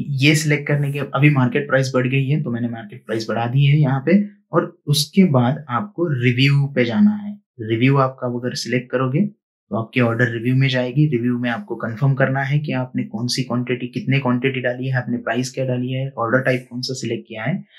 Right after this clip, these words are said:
इसके बाद आपको ये sell के ऊपर click करना है। जैसे ही आप sell के ऊपर click करोगे तो फिर से ये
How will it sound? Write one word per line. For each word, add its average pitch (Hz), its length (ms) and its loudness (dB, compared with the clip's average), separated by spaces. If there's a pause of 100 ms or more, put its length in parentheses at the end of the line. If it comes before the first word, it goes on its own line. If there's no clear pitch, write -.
(120)
इसके 156 280 2
बाद 117 220 -2
आपको 107 320 0
ये 113 160 4
sell 107 400 -6
के 110 100 -6
ऊपर 104 220 -2
click 104 260 -6
करना 101 240 -6
है। - 200 -10
जैसे 135 300 6
ही 180 120 8
आप 170 160 -4
sell 151 260 -2
के 151 100 -4
ऊपर 151 220 -4
click 139 260 -6
करोगे 127 300 -2 (420)
तो 196 60 8
फिर 208 240 8
से 175 200 2 (120)
ये 151 160 2